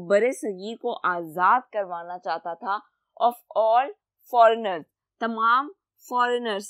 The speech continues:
से, यानी कि जो दूसरे रीजन से लोग आए हुए थे, जैसे कि ब्रिटिशर्स हो गए, डच हो गए, पोर्तुगीज हो गए,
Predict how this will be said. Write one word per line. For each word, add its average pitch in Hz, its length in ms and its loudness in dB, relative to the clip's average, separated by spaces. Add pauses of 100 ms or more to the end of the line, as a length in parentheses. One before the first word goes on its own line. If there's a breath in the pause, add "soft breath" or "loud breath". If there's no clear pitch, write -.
से, 143 140 -10 (1900)
यानी 220 340 -2
कि 269 160 -10
जो 220 140 0 (100)
दूसरे 269 440 -10
रीजन 214 360 -6
से 240 180 -4
लोग 190 400 -2
आए 185 200 4
हुए 196 220 -4
थे, 202 180 -6
जैसे 202 260 0
कि 196 120 -4
ब्रिटिशर्स 190 600 -6
हो 185 160 -4
गए, 190 260 2
डच 185 420 -2
हो 196 160 -2
गए, 190 260 4
पोर्तुगीज 208 760 -4
हो 180 160 -4
गए, 196 280 4